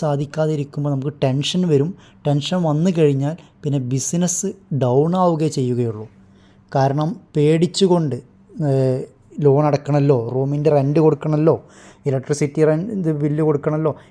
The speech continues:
ഇതെല്ലാതും കൂടിയിട്ട് നമ്മുടെ, നമുക്ക് ആകെ കൂടി പ്രഷർ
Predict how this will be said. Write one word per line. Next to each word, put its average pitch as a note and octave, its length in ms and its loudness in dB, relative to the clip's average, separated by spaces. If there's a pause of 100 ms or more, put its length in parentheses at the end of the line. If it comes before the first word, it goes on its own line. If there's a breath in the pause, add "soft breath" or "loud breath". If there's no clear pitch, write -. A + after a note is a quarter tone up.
(100)
ഇതെല്ലാതും F3 720 2
കൂടിയിട്ട് F3 460 -2
നമ്മുടെ, E3 320 -2 (420 loud breath)
നമുക്ക് D#3 340 -2
ആകെ D3+ 140 0 (100)
കൂടി E3+ 180 -2 (220)
പ്രഷർ D#3 380 0